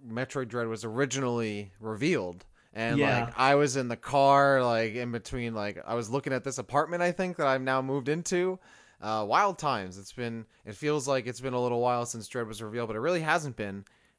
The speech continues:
Speaker 1: And the excitement continues to build. But yeah, we've got some more Omega Metroid planned for the coming weeks. Andy will be back soon and will be rejoining us on the show once he is done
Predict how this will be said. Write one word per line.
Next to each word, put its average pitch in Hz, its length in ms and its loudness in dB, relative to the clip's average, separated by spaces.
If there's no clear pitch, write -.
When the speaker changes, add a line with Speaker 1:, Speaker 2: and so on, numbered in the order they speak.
Speaker 1:
And 104 240 -8
the 98 80 -10
excitement 113 520 -8
continues 101 460 -14
to - 80 -16
build. 87 400 -10
But 117 140 0
yeah, 135 180 4
we've 117 160 -4
got 135 180 0
some 131 220 -4
more 143 400 2
Omega 143 320 2
Metroid 143 480 -2
planned 143 340 -2
for - 80 -10
the 120 80 -8
coming 123 380 -4
weeks. 147 320 -4
Andy 180 260 0
will 156 160 2
be 135 100 0
back 117 360 0
soon 170 420 -4
and 135 80 -4
will 110 80 -8
be 101 180 -12
rejoining 123 640 -2
us 165 160 -2
on 131 140 -2
the 107 100 -4
show 156 600 2
once 127 280 -4
he 131 120 -4
is 117 200 -4
done 123 540 -2